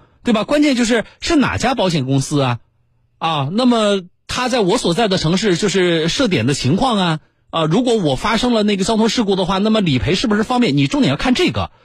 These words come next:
而不是说是支付宝上买靠不靠谱，还是哪个平台买靠不靠谱啊？这是第一。第二，就是关注保险的内容，因为我没关注过啊。你要看，你从支付宝上买和我们日常买的那个车险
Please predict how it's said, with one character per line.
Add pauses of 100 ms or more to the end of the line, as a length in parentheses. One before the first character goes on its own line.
而
不
是
说
是
支
付
宝
上
买
靠
不
靠
谱，
还
是
哪
个
平
台
买
靠
不
靠
谱 (400)
啊？
这
是
第
一。 (360)
第
二， (380)
就
是 (260)
关
注
保
险
的
内
容，
因
为
我
没
关
注
过
啊。
你
要
看， (280)
你
从
支
付
宝
上
买
和
我
们
日
常
买
的
那
个
车
险